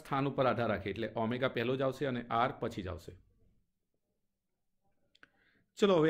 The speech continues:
એને સમજવા માટે આપણે અહીંયા આકૃતિને ધ્યાનમાં લઈએ.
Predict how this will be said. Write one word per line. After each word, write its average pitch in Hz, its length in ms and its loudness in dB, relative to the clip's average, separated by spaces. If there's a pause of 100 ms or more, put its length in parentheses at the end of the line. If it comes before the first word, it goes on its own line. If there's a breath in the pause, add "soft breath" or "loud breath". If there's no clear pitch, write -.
એને 165 140 2 (420)
સમજવા 147 540 4
માટે 101 200 -2 (320)
આપણે 131 280 0
અહીંયા 131 340 -2
આકૃતિને 113 520 -4
ધ્યાનમાં 92 320 -4
લઈએ. 92 180 -12